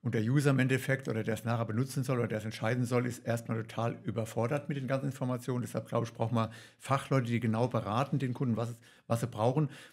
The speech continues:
Wobei man aber sagen muss, jetzt dieses Jahr kommt der Schweren dazu oder seit Pandemie und jetzt nach der Pandemie, äh, eine schwierige Situation, in Deutschland speziell, würde ich sagen, bezogen auf,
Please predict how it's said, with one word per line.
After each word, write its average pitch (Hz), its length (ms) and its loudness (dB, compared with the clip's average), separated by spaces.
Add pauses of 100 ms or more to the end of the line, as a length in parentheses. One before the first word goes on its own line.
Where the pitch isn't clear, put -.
Wobei 123 200 4
man 131 140 4
aber 120 180 6
sagen 120 280 2
muss, 117 140 -2
jetzt - 160 -6
dieses 139 220 0
Jahr 120 120 6
kommt 127 200 2
der 120 40 4
Schweren 120 320 2
dazu 131 380 2
oder 113 260 0
seit - 340 -6 (680)
Pandemie 113 380 2
und 120 60 4
jetzt 120 220 2
nach 123 160 2
der 120 120 0
Pandemie, 120 460 2
äh, 110 280 0
eine 110 300 -2
schwierige 131 300 2
Situation, 120 520 0
in 123 140 0
Deutschland 131 360 0
speziell, 135 280 -2
würde 127 100 0
ich 120 80 -4
sagen, 117 440 -2
bezogen 120 420 -4
auf, 107 360 -2